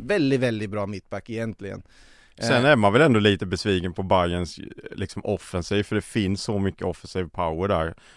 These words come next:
Speaker 2: Och liksom, kolla bara, nu var ju Choupo-Moting tillbaka, men kolla även på bänken. Hälf-, liksom, många av de spelarna kan ju lika väl starta, men man löser alltså ett mål på hundraåttio minuter och det är ett straffmål. Och visst,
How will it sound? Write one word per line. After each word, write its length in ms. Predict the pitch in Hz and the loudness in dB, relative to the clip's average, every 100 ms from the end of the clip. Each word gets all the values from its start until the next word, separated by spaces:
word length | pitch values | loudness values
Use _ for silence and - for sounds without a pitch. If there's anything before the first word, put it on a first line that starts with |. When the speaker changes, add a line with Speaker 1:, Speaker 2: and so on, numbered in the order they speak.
| _ | _
Speaker 2:
Och 320 | _ 95 92 | _ -4 -2
liksom, 580 | 92 90 90 87 - - - | -2 -2 -4 -6 -10 -14 -6
kolla 220 | 101 92 | -2 2
bara, 200 | 95 92 | 2 2
nu 100 | 101 | 2
var 80 | 101 | 0
ju 40 | |
Choupo-Moting 680 | - 92 92 92 - 90 87 | 0 -2 -2 -2 -2 -4 -4
tillbaka, 460 | 92 95 87 - 82 | -2 -2 -2 -4 -8
men 140 | 90 | -4
kolla 240 | 95 92 | -2 0
även 220 | 92 92 90 | 2 0 -2
på 80 | |
bänken. 600 | 82 87 82 80 85 92 - _ - _ _ - | 0 0 0 -2 -2 -4 -4 _ -20 _ _ -4
Hälf-, 260 | 101 87 87 82 | -4 -4 -10 -16
liksom, 440 | - 98 - 90 82 - - | -8 -6 -4 -6 -6 -10 -6
många 280 | 98 92 95 | -4 0 2
av 60 | |
de 120 | 104 | 2
spelarna 420 | - 98 85 82 82 | 0 -2 -4 -4 -4
kan 120 | 85 | -4
ju 60 | |
lika 220 | 82 80 85 | -4 -4 -4
väl 160 | 82 | -6
starta, 520 | 98 98 85 - 78 | -6 -8 -8 -6 -4
men 480 | 90 101 95 90 90 | 0 2 4 2 0
man 300 | 95 92 92 - - | 2 2 0 -6 -6
löser 400 | 107 95 - 87 | 0 0 0 -2
alltså 180 | 80 - | -2 -6
ett 380 | 95 85 - - | -8 -8 -10 -10
mål 340 | 92 76 78 | -8 -6 -8
på 340 | 78 90 82 78 - - _ _ | -8 -6 -6 -8 -14 -20 _ _
hundraåttio 520 | 95 92 92 - 90 | -4 -2 -4 -6 -8
minuter 440 | 85 85 82 - | -4 -4 -4 -6
och 40 | 85 | -6
det 60 | 85 | -6
är 20 | |
ett 80 | - | -8
straffmål. 760 | - 92 - - 87 78 90 | -6 -6 -6 -10 -8 -6 -6
Och 160 | 101 110 | -2 0
visst, 520 | 117 - - - | 0 -2 -16 -20